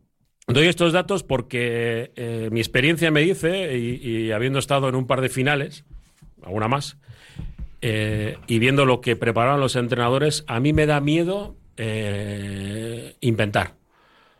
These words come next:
Que hay veces que entrenadores que el, ese gran partido, ¿no? El, eh, no creo,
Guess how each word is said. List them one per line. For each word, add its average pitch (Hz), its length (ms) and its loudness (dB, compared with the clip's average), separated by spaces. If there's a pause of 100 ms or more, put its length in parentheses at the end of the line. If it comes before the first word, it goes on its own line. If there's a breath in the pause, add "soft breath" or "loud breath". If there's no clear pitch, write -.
(120 soft breath)
Que 113 120 0
hay 120 580 4
veces 127 300 0
que 117 100 4
entrenadores 123 640 2
que 113 300 0
el, 113 340 -2
ese 135 240 0
gran 131 260 2
partido, 135 520 2
¿no? 170 180 -2
El, 127 220 -4
eh, 120 360 0
no 139 200 2
creo, 151 200 0